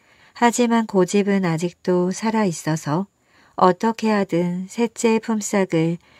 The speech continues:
떼어 먹으려고 머리를 쥐어짰지요. 세월은 하루하루 흘러 어느새 가을이 왔습니다. 이해엔 가물이 들어 밭의 곡식들이 거의 말라 죽게 되었어요.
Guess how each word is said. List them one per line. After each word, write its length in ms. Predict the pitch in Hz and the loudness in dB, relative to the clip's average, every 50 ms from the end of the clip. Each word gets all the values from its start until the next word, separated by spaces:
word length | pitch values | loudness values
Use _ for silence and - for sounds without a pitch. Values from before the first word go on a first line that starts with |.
| - _ _ _ _ _ _ | -20 _ _ _ _ _ _
떼어 300 | - 240 233 233 233 233 | 2 4 6 6 6 4
먹으려고 960 | 226 196 165 151 151 196 180 185 180 175 175 - 170 170 170 170 175 175 170 - _ | 4 4 2 2 2 0 0 0 0 0 0 -2 -2 -2 -2 -2 -4 -6 -8 -10 _
머리를 480 | - 180 175 175 180 208 214 214 214 208 | 0 2 4 4 4 4 2 2 0 0
쥐어짰지요. 920 | - - 160 156 156 - - 196 196 - - - - 139 139 156 175 180 - _ _ _ _ _ _ _ _ _ _ _ | -2 -2 -4 -4 -4 -2 -4 -4 -4 -4 -6 -8 -6 -4 -4 -4 -6 -8 -10 _ _ _ _ _ _ _ _ _ _ _
세월은 640 | - - - 247 233 226 233 233 226 226 226 220 220 | -4 0 2 4 4 4 4 2 2 0 0 -2 -2
하루하루 580 | 233 220 233 233 240 233 220 220 208 208 208 202 | -2 -2 0 2 2 2 2 2 2 2 0 2
흘러 720 | 202 196 185 180 170 165 165 170 165 165 175 175 175 - _ _ | 2 0 0 0 0 0 0 0 -2 -2 -4 -6 -10 -12 _ _
어느새 540 | - 196 180 180 180 185 190 185 - 196 190 | 0 2 2 4 4 2 0 0 0 -2 -2
가을이 420 | - - 185 165 160 170 180 190 185 | -2 -2 0 0 2 2 2 0 0
왔습니다. 840 | 175 151 151 - - - 180 175 170 165 151 151 156 160 170 180 - _ _ _ _ _ _ _ _ _ _ _ _ | 0 -2 -4 -6 -6 -6 -4 -4 -4 -2 -2 -2 -2 -2 -4 -8 -12 _ _ _ _ _ _ _ _ _ _ _ _
이해엔 800 | - 202 208 214 220 202 214 208 208 202 202 202 202 208 208 | 0 2 4 4 4 4 2 2 2 2 2 0 0 -2 -6
가물이 480 | - - 190 175 175 180 196 196 202 196 | -2 0 2 2 4 4 2 2 2 2
들어 480 | - 185 170 170 160 165 165 170 175 - _ _ _ _ _ _ _ _ _ _ | 0 0 0 0 0 0 -2 -2 -4 -8 _ _ _ _ _ _ _ _ _ _
밭의 560 | - 202 190 190 - - - 208 208 208 208 - | 0 2 2 2 2 0 0 2 2 0 0 -2
곡식들이 1040 | - 196 180 175 - - 220 214 - - - 190 180 190 180 180 180 185 180 185 190 - | 0 0 0 0 0 0 0 0 0 0 0 2 2 4 2 2 2 0 -4 -6 -10 -10
거의 340 | - - 175 165 170 180 180 | -2 2 2 4 4 2 2
말라 380 | 175 160 147 147 156 175 196 208 | 0 0 -2 0 0 0 -2 -2
죽게 320 | - 220 220 - - 208 | -4 -6 -6 -4 -4 -4
되었어요. 720 | 190 185 170 175 165 - - - 135 135 139 165 180 180 | -2 -2 -2 -4 -4 -6 -6 -6 -4 -4 -2 -4 -4 -6